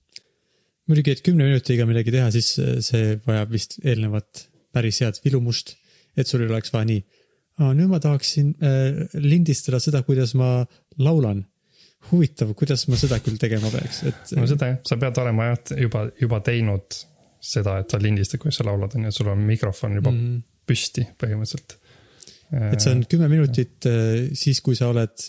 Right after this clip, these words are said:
Speaker 1: aastaid ja aastaid, äh, õpp-, nagu kogemust omandanud, kuidas seda õigesti teha. Et siis sul jah, kui sul on mingi idee, siis sa saad koheselt selle idee nagu ellu viia, mitte ei pea hakkama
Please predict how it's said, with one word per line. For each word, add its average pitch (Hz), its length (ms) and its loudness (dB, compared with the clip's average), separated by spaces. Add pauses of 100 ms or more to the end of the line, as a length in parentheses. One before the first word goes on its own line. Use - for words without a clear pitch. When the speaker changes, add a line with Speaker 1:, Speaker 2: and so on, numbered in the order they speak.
(120)
Speaker 1:
aastaid 123 360 -2
ja 117 100 0
aastaid, 110 400 -2 (400)
äh, 123 320 0
õpp-, - 360 -6
nagu 113 400 -2
kogemust 110 500 -2
omandanud, 110 360 0
kuidas 123 300 0
seda 113 220 0
õigesti 117 340 -2
teha. 110 260 0 (160)
Et 127 140 -6
siis - 220 -2
sul 117 140 -2
jah, 113 160 -2
kui 120 140 -2
sul 110 120 0
on 110 60 0
mingi 113 200 0
idee, 147 260 2
siis - 160 -2
sa 117 100 -2
saad 107 220 -2 (540)
koheselt 123 420 2
selle 110 240 0
idee 113 340 2
nagu 107 380 -2 (120)
ellu 117 340 2
viia, 107 320 2
mitte 107 300 -2
ei 107 60 0
pea 107 380 -2
hakkama 104 400 -4